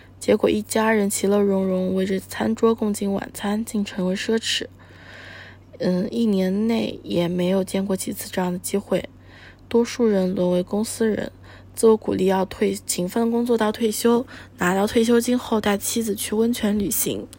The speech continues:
然而，当他们终于拿到退休金时，妻子的一纸离婚协议书也往往随之而来，写明要求将退休金作为赔偿金。这种事我们常有耳闻。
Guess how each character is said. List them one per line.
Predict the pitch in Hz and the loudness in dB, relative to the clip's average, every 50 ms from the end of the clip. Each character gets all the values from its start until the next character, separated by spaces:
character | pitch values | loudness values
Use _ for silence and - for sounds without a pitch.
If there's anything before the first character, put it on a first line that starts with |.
| - - - - - - - - | -18 -16 -14 -14 -14 -14 -16 -10
然 | - 214 175 165 | -4 -4 -2 -2
而， | 175 180 190 214 - | -2 -4 -4 -6 -6
当 | - 220 | -6 -6
他 | 226 - - 240 | -6 -4 -2 -2
们 | 226 214 | -2 0
终 | - 226 233 233 | 0 0 2 2
于 | |
拿 | 220 202 202 - | 2 2 0 -2
到 | 202 202 | -2 -2
退 | - - | -2 0
休 | - - - 208 | 2 2 2 2
金 | 208 - 214 214 | 2 2 2 2
时， | 226 - - - - - - - - - - - - - - - | 2 0 0 0 0 -2 -2 -4 -14 -14 -12 -12 -12 -12 -12 -4
妻 | - - - 277 269 | -2 2 4 4 4
子 | - - - | 4 4 4
的 | - - | 4 4
一 | - 220 208 | 4 2 2
纸 | 202 - - - - - - - | 2 2 2 2 2 2 2 2
离 | 202 196 190 | 2 2 4
婚 | 202 214 214 | 6 6 6
协 | 220 - 202 | 6 6 6
议 | 190 190 | 6 6
书 | 196 202 - - - 214 | 6 4 0 2 4 6
也 | 208 196 | 6 6
往 | 185 180 - - - | 6 6 4 4 4
往 | 190 190 196 | 4 4 4
随 | - - - 180 | 2 2 0 0
之 | 185 - - 147 | 2 2 2 4
而 | - - - | 4 2 2
来， | - - - - - - - - - - - - - - - - | 0 -2 -6 -8 -10 -14 -18 -18 -16 -14 -14 -12 -12 -14 -12 -8
写 | - - - 190 202 | 2 4 6 6 8
明 | 196 185 | 6 6
要 | 208 220 226 247 | 6 8 6 6
求 | 240 - 208 196 | 6 4 4 4
将 | 202 - 202 208 220 226 226 - - - | 6 6 6 6 6 4 2 -2 -6 -4
退 | - - 247 226 | 6 8 8 8
休 | 208 - 226 226 | 8 8 6 6
金 | 226 - 240 240 233 226 | 6 6 4 4 4 4
作 | - 208 | 6 6
为 | 202 196 | 8 8
赔 | - - - 196 | 8 8 6 6
偿 | - - - 196 190 196 | 4 2 0 0 0 0
金。 | - 226 226 226 254 - - - - - - - - - - - | 0 0 2 0 0 -4 -8 -16 -14 -12 -12 -12 -12 -14 2 6
这 | - 226 | 8 10
种 | 220 202 202 196 | 10 8 8 8
事 | - - - 208 | 6 6 6 6
我 | 208 | 4
们 | 190 175 | 4 4
常 | - - - 175 180 | 4 4 4 4 4
有 | 185 202 202 | 4 6 6
耳 | 202 180 - | 6 6 4
闻。 | - - - - - | 4 0 -2 -4 -6